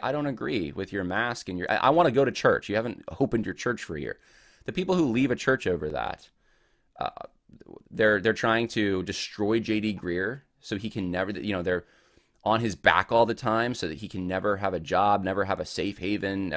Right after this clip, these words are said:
Like, let's, let's absolutely destroy him in every way we possibly can. No,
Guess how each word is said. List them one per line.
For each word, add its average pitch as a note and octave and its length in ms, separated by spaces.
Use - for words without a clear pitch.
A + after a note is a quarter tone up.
Like, E2+ 220
let's, G2+ 300
let's G2 220
absolutely G2 640
destroy F#2 500
him F#2+ 180
in F2 140
every F#2 240
way F2+ 220
we F2+ 100
possibly E2+ 520
can. F2 340
No, - 380